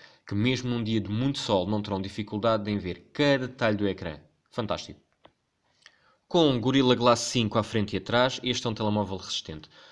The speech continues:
Com uma classificação de I P sessenta e oito na resistência à água, este é um smartphone que pode estar dentro da água durante meia hora, a pouco mais de um metro de profundidade, tornando-o num dos melhores do mercado.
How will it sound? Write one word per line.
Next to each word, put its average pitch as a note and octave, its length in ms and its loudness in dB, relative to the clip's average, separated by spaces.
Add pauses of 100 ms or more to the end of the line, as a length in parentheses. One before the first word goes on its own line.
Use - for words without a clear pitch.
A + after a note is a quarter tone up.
(160)
Com C#3 100 -8
uma C3 100 0
classificação A#2+ 760 -2
de G#2 240 -2
I C#3 120 -2
P B2+ 240 -2
sessenta A#2+ 400 -4
e A2+ 80 2
oito G#2 160 -2
na G#2+ 60 0
resistência G#2 460 -2
à A2 140 2
água, A#2 320 -2
este A#2 240 -4
é A#2+ 60 -6
um - 20 -6
smartphone G#2+ 640 -4
que - 80 -20
pode G#2 220 -2
estar G2 260 -4
dentro A#2 300 -6
da G#2+ 100 2
água G2 160 0
durante F#2 320 -8
meia B2+ 300 2
hora, C#3+ 280 4 (380)
a A#2 80 -2
pouco A#2 300 -4
mais A#2 320 2
de A2+ 100 -2
um A2+ 160 0
metro A2 320 0
de G2+ 80 -2
profundidade, F#2+ 540 -4
tornando-o B2 480 -4
num B2+ 320 -2
dos G#2 180 -6
melhores G#2 340 0
do G2 80 -8
mercado. F#2 440 -6